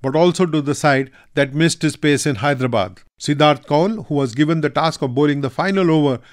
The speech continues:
with Australia needing nine runs to win, was up against a Glenn Maxwell on a rampage and paid the price for errors in length. He may get a couple of one-day internationals to try and nudge ahead of others vying for what seems like the final berth in the Indian team.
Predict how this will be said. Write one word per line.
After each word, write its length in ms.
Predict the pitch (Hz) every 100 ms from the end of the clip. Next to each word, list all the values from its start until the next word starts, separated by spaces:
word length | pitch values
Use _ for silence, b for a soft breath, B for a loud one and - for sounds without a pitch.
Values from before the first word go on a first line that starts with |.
| b
with 160 | 131 143
Australia 420 | 151 185 165 156
needing 400 | 147 147 139 127
nine 220 | 151 180
runs 240 | 170 165
to 120 | - 127
win, 300 | 143 123 120 b -
was 180 | 135
up 160 | 165 165
against 380 | 143 156 160 156
a 40 |
Glenn 320 | 123 165 185
Maxwell 500 | 170 175 - 147 127 117 -
on 140 | 139
a 80 | 131
rampage 520 | 135 151 143 127 104 b b
and 220 | 127 123
paid 220 | 180 180
the 80 | 170
price 420 | - 139 139 -
for 320 | - - 151
errors 400 | 143 139 139 113
in 80 | 131
length. 380 | 143 135 107 - - -
He 120 | -
may 200 | 147 180
get 180 | 196 196
a 80 | 147
couple 260 | 147 147 147
of 80 |
one-day 280 | 127 135 131
internationals 680 | 131 135 151 160 - 131 - b
to 140 | - 131
try 260 | - 175
and 140 | 185 165
nudge 180 | 185 170
ahead 320 | 139 165 160
of 140 | 131
others 400 | 127 139 131 113 b b -
vying 280 | 135 170
for 200 | 165 156
what 260 | 139 156 -
seems 320 | 156 151 143
like 200 | 139 131
the 60 | 131
final 440 | - 143 160 160
berth 320 | 131 135 131
in 100 | 127
the 140 | 127 127
Indian 300 | 107 113 110
team. 340 | 160 139 101